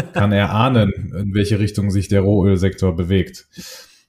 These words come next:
Ich will es mal dabei belassen. Und genau, und was da entstehen soll, ist ein, das ist,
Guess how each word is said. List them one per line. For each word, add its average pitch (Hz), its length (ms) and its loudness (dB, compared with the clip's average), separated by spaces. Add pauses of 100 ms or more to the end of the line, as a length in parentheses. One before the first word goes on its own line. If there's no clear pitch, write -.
(500)
Ich 92 220 -14
will 92 100 -2
es 90 160 -6
mal 92 120 -4
dabei 90 320 -2
belassen. 80 380 -8
Und 98 180 -10
genau, 107 340 4
und 95 140 -4
was 143 260 0
da 120 200 4
entstehen 117 400 2
soll, 95 460 2
ist - 440 -4
ein, 107 540 0
das - 160 -14
ist, - 240 -14